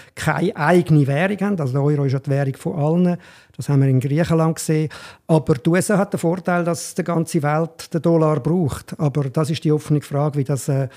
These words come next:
dort weitergeht. Langfristig, kurzfristig gibt's keinen möglichen Ersatz. Wir haben das ja beim Gold gesehen, das dann zugelegt hat, oder vielleicht auch der Bitcoin.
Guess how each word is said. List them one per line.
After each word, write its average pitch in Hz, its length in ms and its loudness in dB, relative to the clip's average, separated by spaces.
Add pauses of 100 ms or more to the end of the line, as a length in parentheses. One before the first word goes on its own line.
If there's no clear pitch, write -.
(420)
dort 214 300 2
weitergeht. 226 580 -2
Langfristig, 196 640 -2
kurzfristig 170 540 -4
gibt's - 180 -10
keinen 185 460 0
möglichen 185 360 0
Ersatz. 185 380 -4
Wir 151 80 2
haben 143 80 4
das 131 140 -6
ja 139 80 -2
beim 131 120 2
Gold 151 360 0
gesehen, 185 160 -4
das 180 100 -2
dann 180 120 -2
zugelegt 175 580 -2
hat, 180 180 -6
oder 156 400 -2
vielleicht 143 260 -6
auch 147 60 -2
der 143 100 -4
Bitcoin. 170 540 -6